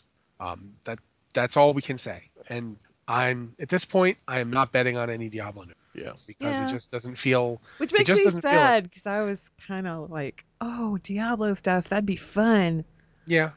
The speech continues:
Speaker 1: I
Speaker 2: Yeah,
Speaker 1: know.
Speaker 2: it's, it's like they're their O G trifecta of games. You know, it's like Warcraft, StarCraft, Diablo. And it feels like Warcraft is still going,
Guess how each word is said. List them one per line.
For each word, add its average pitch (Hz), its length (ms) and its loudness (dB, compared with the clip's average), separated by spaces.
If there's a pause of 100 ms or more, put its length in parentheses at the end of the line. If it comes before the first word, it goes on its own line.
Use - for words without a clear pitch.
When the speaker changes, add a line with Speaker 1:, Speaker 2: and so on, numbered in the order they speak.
Speaker 1:
I 143 100 -4
Speaker 2:
Yeah, 113 60 6
Speaker 1:
know. 107 200 6
Speaker 2:
it's, - 560 -2
it's 143 220 -4
like 160 380 6
they're 151 480 4 (220)
their 139 420 6
O 143 280 6
G 123 600 -2
trifecta 113 560 0 (100)
of 104 200 -8
games. 101 500 -8 (180)
You 104 100 -12
know, 95 80 -10
it's 80 200 -10
like 107 140 -2 (140)
Warcraft, 117 440 2
StarCraft, - 360 -6
Diablo. 92 520 -10 (400)
And 120 100 -2
it 117 60 -2
feels 175 320 2
like 123 380 2 (360)
Warcraft 156 640 2
is 139 100 -12
still 156 200 0
going, 151 500 0